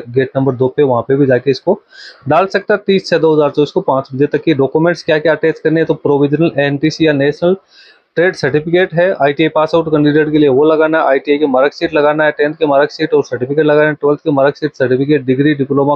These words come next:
community certificate, transfer certificate यदि किसी के एप्लीकेबल है, physical डिसेबल persons के लिए physical डिसेबिलिटी का सर्टिफिकेट, एक सर्विसमैन के लिए एक serviceman का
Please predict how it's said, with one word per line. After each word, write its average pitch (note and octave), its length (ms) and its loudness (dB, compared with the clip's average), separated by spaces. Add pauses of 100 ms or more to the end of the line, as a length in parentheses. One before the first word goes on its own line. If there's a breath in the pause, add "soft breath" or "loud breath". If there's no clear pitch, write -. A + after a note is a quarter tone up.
community C3 340 -2
certificate, C3 460 0
transfer C#3+ 440 -2 (420 loud breath)
certificate D#3+ 440 0
यदि D#3 180 2
किसी D3+ 220 -4
के D#3 80 0
एप्लीकेबल D3+ 420 2
है, D#3 140 2
physical C#3+ 320 2
डिसेबल C3 400 2
persons D#3+ 340 -4
के D3+ 100 0
लिए D#3 180 4
physical C3 340 0
डिसेबिलिटी B2 500 0
का F3 100 2
सर्टिफिकेट, C#3 500 -2
एक D3 140 0
सर्विसमैन C#3+ 540 0
के C#3+ 80 2
लिए D3+ 160 2
एक - 160 -2
serviceman D3 500 0
का E3 180 0